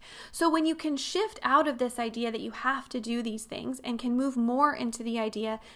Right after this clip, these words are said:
that you actually want to do them,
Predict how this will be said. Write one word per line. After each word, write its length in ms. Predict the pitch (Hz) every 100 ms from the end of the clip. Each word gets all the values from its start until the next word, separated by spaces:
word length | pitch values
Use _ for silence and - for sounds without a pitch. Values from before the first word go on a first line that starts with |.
| -
that 80 | 262
you 140 | 277 -
actually 460 | 302 - - 294
want 520 | 240 233 240 269 269 -
to 120 | 240
do 300 | 233 254 277
them, 400 | - - 302